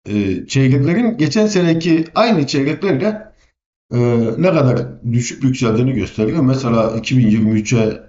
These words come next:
üçte yüz on dörtmüş hasılat. Şu anda seksen yediye düşmüş, yüzde yirmi üç düşmüş.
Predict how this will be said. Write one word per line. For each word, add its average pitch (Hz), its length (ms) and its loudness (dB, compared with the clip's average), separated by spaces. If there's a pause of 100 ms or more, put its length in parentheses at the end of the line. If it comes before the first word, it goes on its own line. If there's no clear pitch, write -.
(220)
üçte 101 480 -4
yüz 107 220 0
on 131 200 2
dörtmüş - 360 -6
hasılat. 160 540 -4 (240)
Şu 135 160 0
anda 117 220 0
seksen 113 360 -4
yediye 131 420 0
düşmüş, - 320 -10
yüzde 123 220 4
yirmi 113 280 4
üç 113 180 -4
düşmüş. 139 420 -12